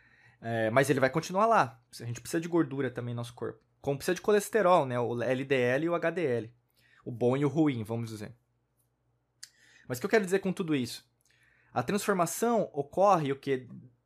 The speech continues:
De todos esses dias você, é, ser mais resiliente. O sucesso sustentável não se trata de você ganhar milhões apenas num dia. Mas é muito mais fácil você ganhar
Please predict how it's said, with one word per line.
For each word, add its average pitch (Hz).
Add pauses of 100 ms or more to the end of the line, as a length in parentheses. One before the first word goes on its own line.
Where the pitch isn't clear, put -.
De 160
todos 262
esses 170
dias 143 (100)
você, 180 (420)
é, 127 (340)
ser 156
mais 160
resiliente. 165 (160)
O 131
sucesso 214
sustentável 139 (300)
não 196
se - (180)
trata 170
de 131
você 147
ganhar 147 (420)
milhões 165
apenas 151
num 147
dia. 117 (920)
Mas 151
é 151
muito 202
mais 170
fácil 180
você 147
ganhar 147